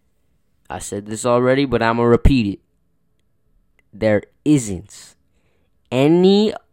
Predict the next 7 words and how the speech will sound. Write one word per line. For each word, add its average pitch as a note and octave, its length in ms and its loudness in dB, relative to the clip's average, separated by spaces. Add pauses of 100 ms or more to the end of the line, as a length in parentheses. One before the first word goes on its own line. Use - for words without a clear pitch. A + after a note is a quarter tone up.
other D3 500 8
player B2 920 0 (1400)
in A#2 200 -4
the A2+ 180 -2
history F#3 1120 0 (1040)
of A#2+ 320 -4
basketball A2 1120 0